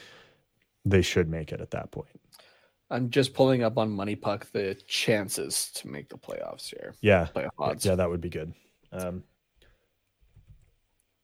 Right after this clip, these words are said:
Speaker 1: I mean, like, obviously, and, uh, L A and Calgary have quite a few games in hand, and, like, L A has forty-five points, and they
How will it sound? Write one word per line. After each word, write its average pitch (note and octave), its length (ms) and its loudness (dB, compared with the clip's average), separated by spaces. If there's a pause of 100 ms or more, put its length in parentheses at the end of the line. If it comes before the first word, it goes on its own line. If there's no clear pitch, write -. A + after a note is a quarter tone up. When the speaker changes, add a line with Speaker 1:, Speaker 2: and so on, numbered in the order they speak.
(100)
Speaker 1:
I A#2+ 80 4
mean, A2+ 200 6 (420)
like, A2+ 340 6 (640)
obviously, A2 560 10 (220)
and, G2 480 4
uh, F2+ 200 2
L G#2+ 180 10
A G2 160 12
and F2+ 100 6
Calgary F2 400 4
have E2 240 0 (460)
quite D#3 280 12
a A#2+ 40 10
few A#2+ 260 10
games G#2 340 10
in G2 100 10
hand, G2 460 8 (200)
and, F2 400 2 (320)
like, F2+ 140 4
L G2+ 180 10
A F#2+ 120 10
has F2 140 4
forty-five F2+ 480 4
points, F2 380 0
and E2 120 -4
they E2+ 100 2